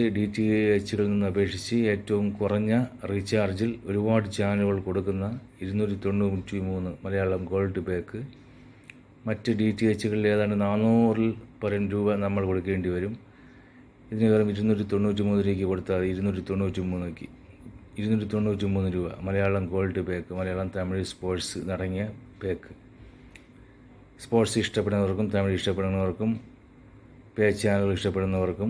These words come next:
ഒരുപാട് ഉപയോഗപ്പെടും. പിന്നെ ഇതൊന്നും വേണ്ട, എനിക്ക് ഈ രണ്ട് വർഷം മാത്രം മതി, ഇരുപത്തിനാല് മാസം മാത്രം മതി. വാർത്താ ചാനലുകൾ, പിന്നെ ഫ്രീ ആയിട്ട് കിട്ടുന്ന കൈരളി, അമൃത, മറ്റു ചാനലുകൾ മാത്രം മതി.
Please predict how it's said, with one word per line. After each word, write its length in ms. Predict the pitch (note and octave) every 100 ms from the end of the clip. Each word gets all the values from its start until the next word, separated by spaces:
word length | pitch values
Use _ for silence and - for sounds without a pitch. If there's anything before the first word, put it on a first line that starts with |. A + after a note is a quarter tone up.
| G2+
ഒരുപാട് 340 | G2 G2 F#2+ G2 F2+
ഉപയോഗപ്പെടും. 600 | F#2+ F#2+ F2+ F#2+ F#2 B2 C3+ - - - - - - - - - - - - - - - - - - - - - - -
പിന്നെ 240 | A2 A2+ A2+ G2+ A2
ഇതൊന്നും 280 | A#2 A#2 G#2+
വേണ്ട, 180 | G#2+ G#2 F#2+
എനിക്ക് 200 | G2 G2
ഈ 20 | G2+
രണ്ട് 180 | G2 G2 G2+
വർഷം 260 | G2 G2+ F#2+
മാത്രം 300 | F#2+ F#2+ F#2+ F#2
മതി, 160 | F2 E2+
ഇരുപത്തിനാല് 540 | F2+ F#2+ F#2 F#2+ F#2 F2+ F2
മാസം 280 | F2 - F2+
മാത്രം 240 | F2 F2 F2
മതി. 140 | E2+ F2
വാർത്താ 300 | F2+ F2 G2 F2
ചാനലുകൾ, 420 | F2+ F2+ F#2 F#2 F#2+ B2+ - -
പിന്നെ 160 | G2 -
ഫ്രീ 120 | G2 G2+
ആയിട്ട് 160 | F#2 F2
കിട്ടുന്ന 220 | F2+ F#2 F#2
കൈരളി, 320 | F#2 F#2+ G2+ F#2
അമൃത, 300 | F2+ F2 G2+ B2+ - - - - - - - - -
മറ്റു 300 | G2 - F#2+ G2+
ചാനലുകൾ 340 | G2 G2+ F#2+ F#2
മാത്രം 300 | F#2 F2+ F#2+ F2+
മതി. 180 | F2